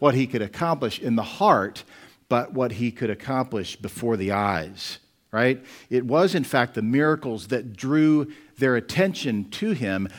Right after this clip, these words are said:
but the miracles weren't the be-all, end-all. Let's look at it closely. Last week, we looked at the mercy of Jesus in verses one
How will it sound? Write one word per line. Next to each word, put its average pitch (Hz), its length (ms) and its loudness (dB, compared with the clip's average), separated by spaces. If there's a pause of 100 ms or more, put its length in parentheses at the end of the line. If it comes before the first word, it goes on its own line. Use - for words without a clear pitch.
(140)
but 143 180 2
the 139 80 0
miracles 143 760 0
weren't 135 380 0
the 117 100 -2
be-all, 131 680 2
end-all. 117 680 0 (520)
Let's - 200 -10
look 117 180 -4
at 107 120 0
it - 120 -12
closely. 101 560 -6 (380)
Last 143 440 2
week, 127 380 2
we 110 120 -2
looked 117 240 -2
at 117 100 -6
the 117 80 -4
mercy 127 640 0
of 98 160 -4
Jesus 113 580 -4
in 98 100 -8
verses 107 460 -8
one 113 480 -2